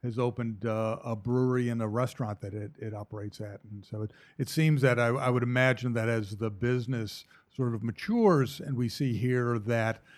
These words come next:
it'll go beyond, clearly the beer is, is the, uh, uh, is, is the king. Uh, but we'll see places that offer something extra in terms of entertainment to get people to, to get in the door and then also part with their, uh, with their money.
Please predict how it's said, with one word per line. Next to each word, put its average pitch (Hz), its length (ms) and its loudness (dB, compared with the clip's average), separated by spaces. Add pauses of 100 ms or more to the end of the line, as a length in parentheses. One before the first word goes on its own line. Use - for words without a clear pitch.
(140)
it'll 131 200 0
go 127 340 6
beyond, 131 600 4
clearly 185 320 8
the 139 120 6
beer 139 460 10
is, 107 240 0
is 123 420 0
the, 113 340 2
uh, 110 60 2
uh, 110 540 0
is, 110 260 -6
is 107 200 -6
the 113 120 -4
king. 113 320 -6 (380)
Uh, 120 200 -2
but 120 180 -2
we'll 120 180 -2
see 123 240 -2
places 117 560 -6
that 113 220 -4
offer 113 420 -2
something 123 520 -4 (160)
extra 123 560 -6 (140)
in 117 80 -12
terms 107 260 -10
of 107 120 -10
entertainment 110 600 -6
to 110 60 -8
get 104 180 -8
people 107 300 -8
to, 101 240 -12 (320)
to 120 60 -6
get 110 180 0
in 110 140 -2
the 104 100 -2
door 104 260 0
and 101 80 -6
then 101 80 -6
also 101 280 -8
part 123 280 -12
with 107 140 -12
their, 104 140 -8
uh, 101 260 -8
with 107 140 -6
their 104 100 -8
money. 107 240 -8